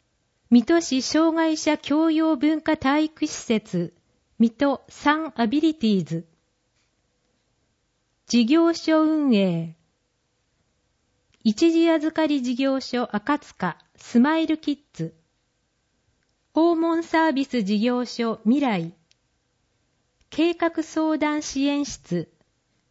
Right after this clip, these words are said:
ケアプランセンターリボン。在宅福祉サービスセンター。介護保険認定調査室。写真、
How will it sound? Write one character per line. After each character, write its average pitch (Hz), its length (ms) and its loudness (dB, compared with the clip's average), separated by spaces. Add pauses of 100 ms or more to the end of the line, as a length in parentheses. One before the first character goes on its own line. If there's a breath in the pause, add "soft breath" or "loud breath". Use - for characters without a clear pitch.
(120)
ケ 294 200 4
ア 330 80 0
プ 320 160 -2
ラ 320 140 0
ン 311 80 -4
セ 302 240 -4
ン 285 80 -4
タ 185 440 -2
ー 180 60 -8
リ 254 140 2
ボ 220 180 2
ン。 160 240 -4 (1160)
在 320 280 2
宅 320 260 0
福 - 260 -2
祉 - 40 4
サ 320 340 0
ー - 20 0
ビ 302 140 0
ス - 120 -20
セ 302 200 -4
ン 277 80 -6
タ 165 460 -4
ー。 - 100 -20 (1080)
介 320 240 0
護 339 160 -2
保 330 100 0
険 220 420 2
認 277 200 2
定 294 320 -2
調 285 260 -4
査 285 220 -2
室。 - 420 -12 (2000)
写 240 200 -2
真、 277 520 -8